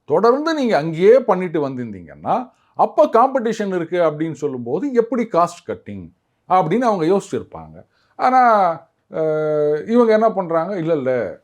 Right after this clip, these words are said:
I am answerable to the shareholders company" அப்படின்னு சொல்லிட்டு, சரி, எப்படி வந்து காசை குறைக்கலாம்னு, "ஏய், அவன் சீப்பா பண்ணி கொடுக்குறான், அங்க கொண்டு போய் வை" அப்படின்னு சொல்லிட்டு அங்க அனுப்பிச்சிடுறாங்க. அப்ப அங்கேருந்து வரும்போது உங்களுக்கு வந்து சீப்பா கிடைக்குது. So, அஹ், ப்ராஃபிட் இவங்க வச்சுக்கிறாங்க.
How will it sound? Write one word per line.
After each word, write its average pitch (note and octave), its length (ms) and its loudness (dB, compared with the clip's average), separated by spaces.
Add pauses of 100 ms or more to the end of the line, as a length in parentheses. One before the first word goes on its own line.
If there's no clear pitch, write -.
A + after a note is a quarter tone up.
I C#3 180 -8
am D#3+ 40 -6
answerable D#3+ 520 -8
to C3 140 -10
the A#2 60 -6
shareholders G#2 760 -6 (300)
company" C#3+ 460 -4
அப்படின்னு D#3 320 2
சொல்லிட்டு, A2+ 500 -10 (300)
சரி, A#3+ 260 0
எப்படி A3 340 4
வந்து G3 200 2
காசை F#3 300 2
குறைக்கலாம்னு, D3 520 -2
"ஏய், G#3 60 0
அவன் G3+ 240 4
சீப்பா G#3 240 0
பண்ணி F#3 180 -2
கொடுக்குறான், E3 260 -2
அங்க D#3 160 -2
கொண்டு D3 200 -4
போய் A2+ 140 -6
வை" F2+ 200 -12 (720)
அப்படின்னு E3 300 2
சொல்லிட்டு D3+ 300 -2
அங்க D3+ 300 0
அனுப்பிச்சிடுறாங்க. D#2+ 600 -12 (300)
அப்ப G#3+ 300 4
அங்கேருந்து A3+ 360 4
வரும்போது F#3+ 460 0
உங்களுக்கு E3+ 360 0
வந்து D#3 200 -4
சீப்பா D3 300 -2
கிடைக்குது. G2 580 -12
So, B3+ 160 2 (760)
அஹ், B2+ 520 -2 (280)
ப்ராஃபிட் C#4 400 4
இவங்க B3+ 320 6
வச்சுக்கிறாங்க. F#3+ 380 -2